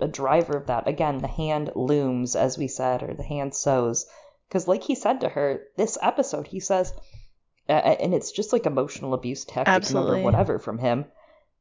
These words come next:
Speaker 1: "I didn't believe you had any of this in you." He drives her further. He's like, "Finally, wow, like,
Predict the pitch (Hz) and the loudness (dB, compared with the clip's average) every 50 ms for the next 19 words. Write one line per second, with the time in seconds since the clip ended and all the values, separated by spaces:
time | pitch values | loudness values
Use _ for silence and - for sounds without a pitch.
0 | _ _ _ _ - 170 202 202 240 247 214 160 - 175 180 190 202 185 160 180 | _ _ _ _ 2 4 4 4 4 2 2 0 -2 -4 -2 -2 -4 -2 -2 -4
1 | 175 - - 147 175 220 208 - 131 131 135 135 - - - - - - - - | -4 -2 -2 -4 -4 -4 -4 -4 -4 -4 -6 -8 -6 -6 -6 -6 -6 -6 -6 -6
2 | 147 123 92 92 92 - - _ _ - - 220 190 - 175 170 147 190 262 247 | -4 -4 -6 -6 -8 -8 -10 _ _ -8 -4 -4 -4 -2 0 0 2 2 2 0
3 | - - 185 180 170 - - 190 247 247 - - - - - - - - _ _ | 0 -4 -4 -4 -4 0 2 2 2 2 0 -2 -4 -4 -6 -10 -20 -20 _ _
4 | - - 196 190 165 165 180 175 - - - 185 220 294 277 190 165 170 - 175 | -6 -6 -4 -2 -2 -2 -2 -2 -4 0 2 4 4 4 2 0 -2 -2 -4 -6
5 | 185 156 170 190 240 262 180 147 147 175 175 - - - | -6 -2 2 2 4 4 4 2 2 0 -2 -4 -4 -6